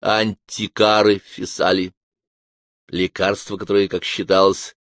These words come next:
лучше всего помогает при душевных заболеваниях.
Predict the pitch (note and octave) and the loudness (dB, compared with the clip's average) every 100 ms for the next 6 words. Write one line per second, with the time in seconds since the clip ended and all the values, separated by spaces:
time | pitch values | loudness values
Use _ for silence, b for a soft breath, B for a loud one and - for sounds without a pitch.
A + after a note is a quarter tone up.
0 | _ _ - F#2+ F#2+ - F2+ - F#2+ F#2 | _ _ -6 -2 -2 -6 -8 -6 0 -2
1 | - F2+ F#2 F#2+ E2 F#2 F2 E2+ F2 F2+ | -2 -2 2 2 0 -8 -8 -4 -2 -2
2 | F2+ E2 F2 F2+ F2 F2+ - - | -6 -6 -4 -4 -4 -6 -10 -20